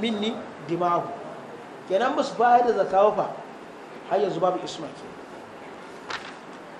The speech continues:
Yana ga cikin abin da zai tabbatar maka da girman zakka.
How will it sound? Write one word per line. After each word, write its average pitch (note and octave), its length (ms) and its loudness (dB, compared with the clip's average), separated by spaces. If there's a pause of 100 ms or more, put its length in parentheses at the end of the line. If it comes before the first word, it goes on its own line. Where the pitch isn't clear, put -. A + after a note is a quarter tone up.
(2750)
Yana B3+ 240 6
ga G3+ 100 0
cikin B3+ 160 4
abin A#3 200 6
da G#3 60 -2
zai G#3+ 160 6
tabbatar G3+ 480 0
maka G#3 240 4
da D#3+ 60 0
girman F3+ 340 0
zakka. E3 300 -8